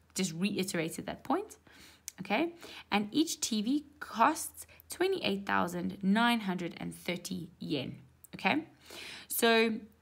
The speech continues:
we know that there's gonna be a lot of moving pieces here, but let's just see what they ask us. Let's not panic. Let's just jump into the question and go about it methodically. So it says,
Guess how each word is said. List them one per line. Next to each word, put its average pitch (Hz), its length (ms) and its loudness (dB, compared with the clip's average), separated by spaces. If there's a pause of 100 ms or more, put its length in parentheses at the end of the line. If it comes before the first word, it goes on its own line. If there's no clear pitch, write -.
(120)
we 240 160 6
know 294 320 10
that 233 320 4 (240)
there's 202 180 0
gonna 214 140 4
be 220 80 6
a - 20 8
lot 208 220 10
of 202 60 4
moving 185 280 4
pieces - 440 -6
here, - 160 -8 (160)
but 190 120 0
let's 208 180 2
just 294 160 -2
see 196 140 -2
what 190 140 -2
they 202 80 -8
ask - 360 0
us. 220 220 -4
Let's 185 160 -4
not 190 160 -4
panic. 254 380 4 (260)
Let's 196 160 2
just 196 160 -2
jump 190 220 4
into 214 160 -2
the 202 100 -4
question - 360 -4
and 165 100 -4
go 165 120 0
about 165 220 -2
it 165 140 -8
methodically. - 540 -8 (320)
So 233 100 0
it 202 80 2
says, 214 200 0